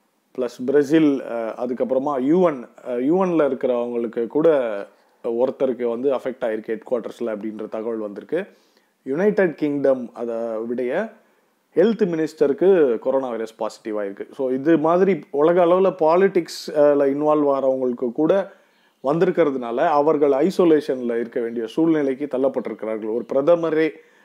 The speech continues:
அதாவது கனடா நாட்டுடைய பிரதமரே வந்து ஐசோலேஷன் பண்ணக்கூடிய சூழ்நிலையில இருக்கு. அஹ், இது பெரிய அளவுல பரவிடுச்சு. பேண்டமிக் அப்படின்றத சொல்றாங்க. இப்போ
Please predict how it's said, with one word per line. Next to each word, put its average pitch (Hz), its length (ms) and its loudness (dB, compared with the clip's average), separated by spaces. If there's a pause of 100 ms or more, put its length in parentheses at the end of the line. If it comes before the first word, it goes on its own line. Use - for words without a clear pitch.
(140)
அதாவது 131 580 0 (760)
கனடா 151 400 0
நாட்டுடைய 127 420 -4 (100)
பிரதமரே 160 520 2
வந்து 147 340 2
ஐசோலேஷன் 135 520 -4
பண்ணக்கூடிய 117 540 -6
சூழ்நிலையில 139 420 0
இருக்கு. 120 480 -4 (500)
அஹ், 117 480 -4 (220)
இது 123 220 -4 (120)
பெரிய 180 320 4
அளவுல 185 260 4
பரவிடுச்சு. 151 920 0
பேண்டமிக் 180 640 0
அப்படின்றத 139 680 -2
சொல்றாங்க. 120 440 -4
இப்போ 107 240 -8